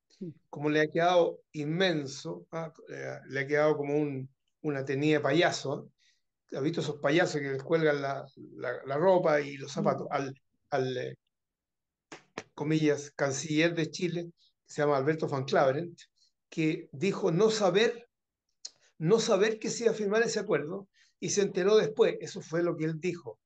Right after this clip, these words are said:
Speaker 1: ¿Pero quién
Speaker 2: Sin
Speaker 1: sabía
Speaker 2: embargo,
Speaker 1: del acuerdo? La ministra de, de, de, de Interior y Justicia, que nos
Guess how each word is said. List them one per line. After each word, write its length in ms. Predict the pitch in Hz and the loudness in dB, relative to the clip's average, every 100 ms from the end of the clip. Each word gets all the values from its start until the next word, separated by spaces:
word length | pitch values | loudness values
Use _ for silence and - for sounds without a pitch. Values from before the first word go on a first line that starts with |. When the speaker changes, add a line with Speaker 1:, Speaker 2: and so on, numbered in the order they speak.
| _ | _
Speaker 1:
¿Pero 220 | 214 214 | 2 2
quién 180 | 214 240 | 2 2
Speaker 2:
Sin 180 | 220 294 | 4 4
Speaker 1:
sabía 300 | 254 202 165 | 4 4 2
Speaker 2:
embargo, 160 | 151 185 | 2 2
Speaker 1:
del 140 | 196 | 4
acuerdo? 440 | 196 - 190 175 175 | 2 2 0 0 -2
La 140 | 196 | 0
ministra 500 | 196 208 214 208 262 | 2 2 0 -2 -2
de, 180 | 269 240 | -2 -2
de, 320 | 214 208 196 | -2 -2 -2
de, 440 | 185 196 185 180 165 | -2 -2 -2 -6 -6
de 240 | 180 175 | -6 -4
Interior 480 | 175 175 185 262 254 | -4 -2 0 0 0
y 80 | 262 | -2
Justicia, 560 | 254 285 262 - 185 | -2 -2 -2 -2 -4
que 100 | 175 | -2
nos 220 | 180 160 | -4 -6